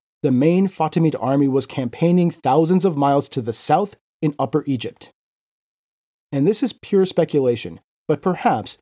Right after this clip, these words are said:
it was this intelligence delivered by the rebel Turkish commander Ildenizoğlu to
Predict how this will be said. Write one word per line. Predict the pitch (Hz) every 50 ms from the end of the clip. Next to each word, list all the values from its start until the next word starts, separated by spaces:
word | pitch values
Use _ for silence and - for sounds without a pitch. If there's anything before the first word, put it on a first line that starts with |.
| _ _
it | 185 185 -
was | 190 175 151 127
this | 135 170 214 - -
intelligence | 220 220 202 - - 165 170 175 170 160 175 170 160 -
delivered | - 147 131 131 147 156 170 190 160
by | 165 165
the | 156 165 135
rebel | 117 120 143 160 170 190
Turkish | 185 - - 196 185 - 170 -
commander | - 156 147 147 156 160 156 156 151 151
Ildenizoğlu | - 175 170 180 175 156 165 165 165 151 135 151 156 160 147 123 113 90 87
to | - - -